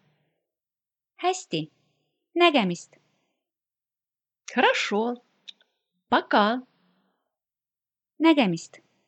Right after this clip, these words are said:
Speaker 2: Пока.
Speaker 1: Tere, Markus. Kuidas läheb?
Speaker 2: Привет, Маркус. Как дела?
Speaker 1: Tere, Marina.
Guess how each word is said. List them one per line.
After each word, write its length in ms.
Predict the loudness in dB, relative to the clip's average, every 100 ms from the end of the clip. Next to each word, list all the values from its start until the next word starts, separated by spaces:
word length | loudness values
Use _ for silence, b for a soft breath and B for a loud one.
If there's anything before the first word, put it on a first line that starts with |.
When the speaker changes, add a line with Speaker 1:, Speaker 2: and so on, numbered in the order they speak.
| _ _ _ _ _
Speaker 2:
Пока. 480 | -2 -2 0 -2 -2 _ _ _ _ _ _ _ _ _ _ _ _ _ _ _ _ _ _ _ _ _ _ _ _ _ _ _ _ _ _ _ _ _ _ _ _ _ _ _ _ 2
Speaker 1:
Tere, 220 | 6 8
Markus. 600 | 8 6 0 -4 -4 -20 _ _ _ _ _ _ _ _
Kuidas 280 | 0 2 2
läheb? 340 | 2 2 0 -6 _ _ _ _ _ _ _ _ _ _ _ _ _ _ _ _ _ _
Speaker 2:
Привет, 440 | -2 2 2 0 0
Маркус. 600 | -2 -2 -6 -14 -14 -18 _ _ _
Как 220 | -4 -2 0
дела? 440 | 0 0 -2 -8 _ _ _ _ _ _ _ _ _ _ -2
Speaker 1:
Tere, 240 | 4 6
Marina. 520 | 6 6 6 6 4